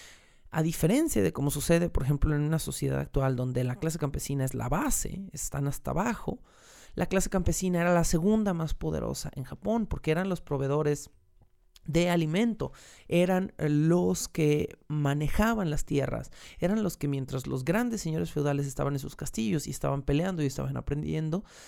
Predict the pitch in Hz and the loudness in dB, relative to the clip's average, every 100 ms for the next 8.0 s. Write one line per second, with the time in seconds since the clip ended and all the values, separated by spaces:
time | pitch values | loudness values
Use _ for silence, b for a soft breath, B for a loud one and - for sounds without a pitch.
0 | B - 160 151 156 151 160 165 165 165 | B -2 0 2 4 4 6 4 4 2
1 | 151 139 139 131 131 131 135 127 120 123 | 0 -2 -4 -6 -4 -2 -2 -4 -6 -4
2 | 127 127 127 - 131 123 120 117 113 - | -4 -2 -4 -8 -8 -4 -2 -4 -6 -6
3 | 131 120 123 120 120 - 127 120 - 120 | -2 -2 0 -2 -2 -2 -4 -4 -8 -8
4 | - - - - 135 139 - - B B | -6 -8 -8 -6 -6 -6 -12 -16 B B
5 | - 135 143 165 165 196 - 160 165 - | -8 -6 -4 -4 -6 -6 -2 -2 -2 0
6 | 180 170 165 139 139 135 131 135 135 127 | 0 -2 -4 -4 -2 -2 -4 -2 -2 -2
7 | - - 127 - 135 165 165 143 135 | -6 -8 -4 -4 0 2 4 2 -4